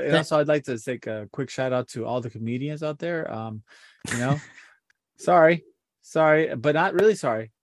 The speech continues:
Speaker 1: Um, so, you know,
Speaker 2: Said
Speaker 1: yeah.
Speaker 2: what he said, <laughs> I
Speaker 1: I said what I
Speaker 2: guess.
Speaker 1: said.
Speaker 2: Yeah.
Speaker 1: Uh, you know, if you're out there and you're a big,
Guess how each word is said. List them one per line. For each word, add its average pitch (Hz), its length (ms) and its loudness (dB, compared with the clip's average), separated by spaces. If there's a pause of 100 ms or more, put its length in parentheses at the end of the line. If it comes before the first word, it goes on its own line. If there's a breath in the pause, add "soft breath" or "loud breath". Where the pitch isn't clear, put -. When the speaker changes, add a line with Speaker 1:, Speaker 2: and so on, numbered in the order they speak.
(340)
Speaker 1:
Um, 131 400 -2
so, 113 340 -2 (140)
you 135 80 -8
know, 95 140 -10 (500)
Speaker 2:
Said 120 200 -4
Speaker 1:
yeah. 127 40 -2
Speaker 2:
what 131 120 0
he 131 40 0
said, 139 400 2 (140)
<laughs> - 120 -16
I 139 100 0
Speaker 1:
I - 20 0
said 143 160 4
what 165 100 8
I 165 60 8
Speaker 2:
guess. 147 80 2
Speaker 1:
said. 165 200 6
Speaker 2:
Yeah. 147 280 6
Speaker 1:
Uh, - 40 8
you 139 160 6
know, 139 140 8
if 147 120 4
you're 139 120 4
out 139 200 4
there 156 280 2
and 135 140 -4
you're 113 160 -2
a 101 40 -6
big, 123 280 -6